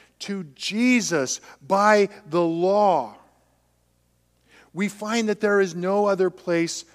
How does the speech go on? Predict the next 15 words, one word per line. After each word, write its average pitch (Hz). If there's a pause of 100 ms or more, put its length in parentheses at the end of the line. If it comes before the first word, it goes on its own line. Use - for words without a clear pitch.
(120)
for 160
us 151
to -
go. 135 (1300)
And 196
that's 226
a 208
good 170
thing. 180 (1300)
Why 180
is 202
it 185
a 175
good 175
thing 196